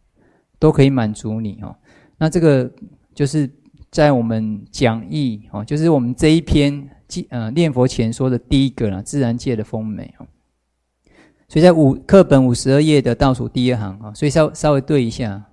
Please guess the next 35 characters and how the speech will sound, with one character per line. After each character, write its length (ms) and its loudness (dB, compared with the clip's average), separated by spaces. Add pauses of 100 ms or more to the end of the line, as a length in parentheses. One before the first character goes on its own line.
可 80 -8
以 60 -2
对 100 -2
得 120 0
到 160 -4
吗？ 220 -10 (100)
课 120 -4
本 160 -4
五 60 -6
十 160 -8
二 100 -2
页 220 -4
哦。 100 -16 (560)
所 160 -2
以 480 0 (160)
经 220 -2
济 160 0
生 240 0
活 160 2
的 80 2
进 340 -4
化 460 0
呢， 260 0
是 420 -2 (600)
各 160 6
取 220 0
所 260 0
需， 320 -2 (160)
各 320 2
得 340 0
所 400 -8
适 380 -6
啊， 100 -8
就 120 -4
是 100 -2